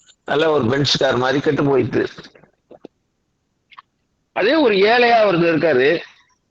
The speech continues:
அவரு பஸ்ஸுக்காக அதே இடத்துல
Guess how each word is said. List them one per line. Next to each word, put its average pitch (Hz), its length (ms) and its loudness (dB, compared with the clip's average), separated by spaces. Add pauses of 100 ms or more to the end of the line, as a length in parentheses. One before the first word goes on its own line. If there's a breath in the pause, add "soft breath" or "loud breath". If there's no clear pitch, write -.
(460)
அவரு 165 380 0
பஸ்ஸுக்காக 170 500 0
அதே 170 480 2
இடத்துல 156 280 -2